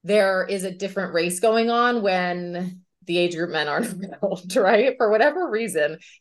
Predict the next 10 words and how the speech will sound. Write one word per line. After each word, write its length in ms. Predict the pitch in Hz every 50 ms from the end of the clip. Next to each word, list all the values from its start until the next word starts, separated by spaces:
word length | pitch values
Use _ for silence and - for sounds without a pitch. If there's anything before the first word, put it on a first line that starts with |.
| _ _
And 220 | - 208 214 208 196
whether 280 | 208 220 214 247 254
that's 260 | 240 240 233 233 233 -
because, 720 | 240 196 202 247 202 202 196 190 190 185 185 180 180 - - _ _ -
I 100 | 202 214
mean, 200 | 202 196 190 175
women 300 | 170 175 175 185 185 196
tend 280 | 190 240 190 196 196 196
to 100 | 247 202
race 440 | 208 240 302 320 320 - - -